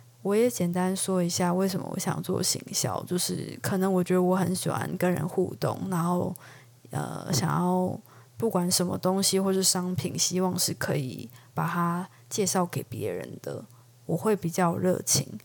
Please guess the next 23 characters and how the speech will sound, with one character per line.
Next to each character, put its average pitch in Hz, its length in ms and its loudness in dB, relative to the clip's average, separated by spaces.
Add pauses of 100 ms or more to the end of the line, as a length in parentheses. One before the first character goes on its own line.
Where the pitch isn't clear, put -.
(340)
所 - 200 -2
以 185 120 2
我 180 160 2
就 190 220 2
往 - 360 0
这 175 120 2
个 175 100 2
方 - 260 -4
面。 151 240 -4 (560)
那 196 220 -2
因 190 100 0
为 202 80 2
行 175 300 2
销 180 260 2
嘛， 175 240 -2
也 180 140 -2
是 180 140 -2
要 180 100 4
写 - 240 -2
一 - 60 -4
些 196 160 0
文 180 220 0
案， 175 280 0